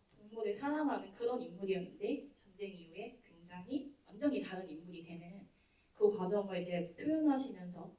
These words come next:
많은 고민이 있으셨을 것 같고, 네, 그런 것들을 관객들에게 납득하기 위해서 많은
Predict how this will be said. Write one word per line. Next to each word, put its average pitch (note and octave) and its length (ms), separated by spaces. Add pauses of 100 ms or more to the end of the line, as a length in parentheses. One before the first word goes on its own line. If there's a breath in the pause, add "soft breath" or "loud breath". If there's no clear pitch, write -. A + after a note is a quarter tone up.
(240 soft breath)
많은 F#3+ 240
고민이 F#3+ 400
있으셨을 F3 500
것 F3 140
같고, - 500
네, F3 140
그런 G#3 260
것들을 G#3+ 460
관객들에게 G3 760
납득하기 C4 760
위해서 G3 260
많은 F3+ 480